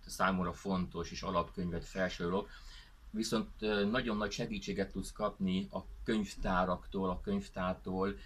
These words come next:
hiszen a könyvtárak, a könyvtár kifogyhatatlan tárháza a könyveknek, és olyan emberek, akik tudnak segíteni neked abban, hogy milyen könyveket érdemes elolvasni. A másik, hogy hallgass hanganyagot,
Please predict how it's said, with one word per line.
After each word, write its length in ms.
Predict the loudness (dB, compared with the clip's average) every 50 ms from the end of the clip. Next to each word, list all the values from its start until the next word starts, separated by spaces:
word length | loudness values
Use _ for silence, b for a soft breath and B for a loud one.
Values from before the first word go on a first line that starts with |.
| B B B B
hiszen 880 | B -4 -2 -2 -2 0 2 2 4 4 4 6 6 6 6 4 4 2 -2
a 140 | -6 -8 -4
könyvtárak, 880 | 0 0 0 0 0 -2 -2 -2 0 2 2 4 4 4 2 2 0 -2
a 100 | -4 -2
könyvtár 560 | -2 -2 -2 -2 -2 0 2 2 2 2 0
kifogyhatatlan 920 | -4 -4 -6 -4 -2 -2 0 0 0 0 0 -2 -2 -2 -2 -2 -2 0
tárháza 680 | 0 0 0 0 0 -2 -2 -2 -2 -2 -2 -2 -2 -2
a 140 | -4 -6 -4
könyveknek, 680 | -2 0 0 0 0 0 -2 -2 0 0 0 2 0 B B B B B B
és 100 | -4 0
olyan 300 | 2 4 6 6 6 6
emberek, 420 | 4 4 2 2 2 2 2 2 0
akik 260 | -2 -4 -6 -6 -6
tudnak 300 | -6 -4 -2 -2 -2 -2
segíteni 400 | -4 -4 -6 -6 -6 -6 -6 -6
neked 220 | -6 -6 -4 -4
abban, 300 | -2 -2 -2 -2 -2 -2
hogy 100 | -2 -2
milyen 280 | -2 -2 -2 -2 -4 -4
könyveket 480 | -4 -4 -2 -2 -4 -4 -6 -6 -6
érdemes 400 | -6 -4 -4 -2 -2 -4 -4 -6
elolvasni. 520 | -8 -8 -8 -6 -8 -8 -10 -12 -14 -16 -16 -16 -16 B B B B B B B B B B B B
A 200 | 0 4 4 4
másik, 600 | 4 4 2 4 2 2 2 2 0 -2 -2 -2
hogy 160 | -2 -4 -4
hallgass 680 | 0 4 4 6 6 6 4 2 2 2 0 -4 -6 -4
hanganyagot, 720 | -2 0 0 2 2 0 0 0 0 -2 -2 -6 -8 -8